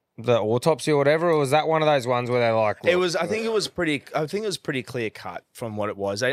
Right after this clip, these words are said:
Speaker 2: I think they did a, because quite often some of them will be just, like, an external where they'll do, like, a C T scan, they'll scan the deceased. If they're pretty confident what they think the person passed away from, they might just do a scan for the
Speaker 1: Yeah.
Speaker 2: records and stuff like that.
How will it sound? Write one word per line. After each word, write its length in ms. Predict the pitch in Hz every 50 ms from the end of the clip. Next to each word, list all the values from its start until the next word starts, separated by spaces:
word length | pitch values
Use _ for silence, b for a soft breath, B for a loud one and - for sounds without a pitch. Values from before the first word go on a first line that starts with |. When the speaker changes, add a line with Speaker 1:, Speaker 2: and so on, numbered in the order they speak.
| 107
Speaker 2:
I 20 | 127
think 300 | 127 - 170 170 170 156
they 100 | 151 143
did 240 | 127 139 135 127 123
a, 280 | 123 117 113 113 110
because 420 | 110 117 - 120 131 120 139 123 127
quite 220 | - 156 147 123
often 280 | 117 113 - - 123 113
some 240 | - 156 147 147
of 60 | 135 120
them 180 | 120 120 117
will 140 | 113 107 101
be 160 | 95 107 104 95
just, 260 | - 107 95 - -
like, 220 | 107 95 90 -
an 100 | 98 92
external 560 | 90 90 - - - - 107 101 101 101 101
where 140 | 95 95 92
they'll 100 | 95 92
do, 120 | 92 - 98
like, 160 | 92 - -
a 20 |
C 160 | - - 110 92
T 200 | - 107 107 107
scan, 320 | - - 123 117 113 113 107
they'll 140 | 98 92
scan 340 | - - - 113 107 101 101
the 60 | 98 95
deceased. 480 | 95 92 - - 104 101 104 101 B B B B B B
If 80 | 135 127
they're 140 | 160 151 -
pretty 200 | - 127 113 101
confident 440 | - 110 104 98 - - 104 95
what 100 | 92 78
they 80 | 92 92
think 240 | 85 - 110 92 -
the 100 | - 76
person 380 | - - 92 85 - - -
passed 300 | - - 82 85 - -
away 220 | 90 - 85 87 85
from, 200 | - - 90 92
they 80 | 90 90
might 220 | 95 92 90 87
just 180 | - 80 - -
do 140 | - 85 87
a 40 | 90
scan 380 | - - - 92 92 95 98
for 100 | 92 -
the 100 | 87 85
Speaker 1:
Yeah. 200 | 82 87 123 110
Speaker 2:
records 260 | 98 101 101 98 - -
and 80 | 104
stuff 240 | - - 95 90 -
like 100 | 95 92
that. 200 | 95 92 92 -